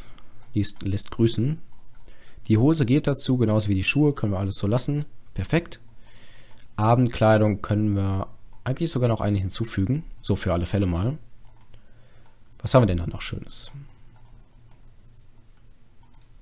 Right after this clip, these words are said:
Als Polizistin, ähm, gehe ich auch gerne überall hin.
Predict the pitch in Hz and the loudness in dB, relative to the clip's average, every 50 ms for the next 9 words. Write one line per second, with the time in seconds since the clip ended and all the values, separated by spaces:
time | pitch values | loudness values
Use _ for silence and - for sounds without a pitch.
0 | - - - - - - - - - - - - - - 117 113 - - 131 127 | -20 -20 -20 -20 -20 -20 -20 -20 -20 -20 -20 -12 -4 -4 -4 -4 4 6 6 6
1 | 127 123 - 151 143 - - 113 117 123 123 120 120 113 107 104 104 101 104 113 | 6 4 4 0 0 2 2 2 2 4 2 0 0 -2 0 0 0 0 -2 -2
2 | 123 120 - - 107 101 - - 107 - - - 95 98 98 98 98 95 92 101 | -4 -6 0 0 0 0 2 -4 -4 -2 0 0 0 2 2 2 0 2 2 0
3 | 127 - | -2 -2